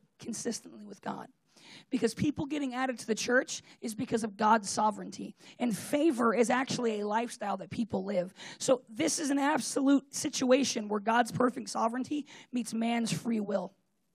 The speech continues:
right? And in that place of men walking with God in favor,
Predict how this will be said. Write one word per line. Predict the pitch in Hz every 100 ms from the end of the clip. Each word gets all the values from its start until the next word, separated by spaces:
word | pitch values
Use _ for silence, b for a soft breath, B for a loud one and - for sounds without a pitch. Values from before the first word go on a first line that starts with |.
| _ _ _
right? | - 220 269 B B B
And | 233 226
in | 269 285
that | 277 262 -
place | - 294 277 190 - - - _ _ _ _ -
of | 247
men | 220 262 262
walking | 247 240 247 277 247
with | 240 196
God | 226 214 202 196
in | 208 214
favor, | - 214 233 240 262